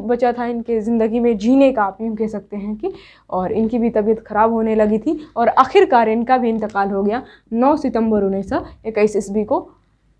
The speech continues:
इलाहाबाद में ही, और इनको वहीं पर दफन कर दिया गया। याद रखना है ये भी पॉइंट कि अवध पंच के नौ रत्नों में अकबर इलाहाबादी को शुमार किया जाता है। ये क्वेश्चन पूछा जा चुका है बहुत बार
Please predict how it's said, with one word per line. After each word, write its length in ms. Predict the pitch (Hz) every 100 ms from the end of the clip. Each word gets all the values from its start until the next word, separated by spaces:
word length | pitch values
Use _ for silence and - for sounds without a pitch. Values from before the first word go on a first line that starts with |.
| _
इलाहाबाद 500 | 240 220 214 185 175
में 140 | 180 180
ही, 200 | 175 170 -
और 160 | 202 185
इनको 320 | 208 202 320 -
वहीं 120 | 196
पर 160 | 190 185
दफन 280 | 180 175 175
कर 160 | 175 175
दिया 260 | 175 180
गया। 200 | 175 170 175 _ _ _ -
याद 280 | 208 247 254
रखना 260 | 262 254
है 160 | 247 277
ये 120 | 226
भी 120 | 226 294
पॉइंट 380 | 247 214 269 - _ _
कि 200 | 269 - -
अवध 280 | 247 302
पंच 280 | 320 277 269
के 140 | 269 247
नौ 220 | 233 269
रत्नों 400 | 277 254 240 262
में 180 | 240 208 233 _ _ -
अकबर 240 | 226 240
इलाहाबादी 480 | 226 214 202 196 196
को 160 | 208 277
शुमार 360 | 277 220 180 180
किया 240 | 175 180
जाता 280 | 180 180 180
है। 160 | 180 202
ये 100 | 226
क्वेश्चन 380 | 226 226 285 285
पूछा 360 | 208 214 220
जा 160 | 196 190
चुका 260 | 180 190 202
है 100 | 185
बहुत 280 | 180 190 185
बार 260 | 180 175